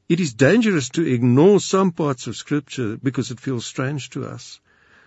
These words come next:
We lose out in our relationship with God.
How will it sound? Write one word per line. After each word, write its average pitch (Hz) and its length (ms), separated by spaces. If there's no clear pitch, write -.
We 151 140
lose 185 460
out 170 400
in 139 140
our 127 160
relationship 117 800
with 104 160
God. 101 320